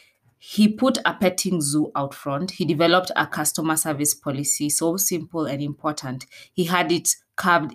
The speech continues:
in a six thousand pound block of granite and put in front of the store. He started featuring unique and unusual products, and he sold many items for dramatically reduced prices.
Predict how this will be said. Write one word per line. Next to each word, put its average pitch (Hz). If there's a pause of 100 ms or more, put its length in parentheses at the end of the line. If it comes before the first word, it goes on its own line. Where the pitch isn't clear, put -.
in 151
a 143
six -
thousand 151
pound 151
block 147
of 131
granite 147
and 143
put -
in 143
front 143
of 131
the 139
store. 131 (500)
He 208
started 233
featuring 185
unique 160
and 156
unusual 156
products, 131 (340)
and 165
he 180
sold 185
many 190
items 165
for 147
dramatically 156
reduced 135
prices. 131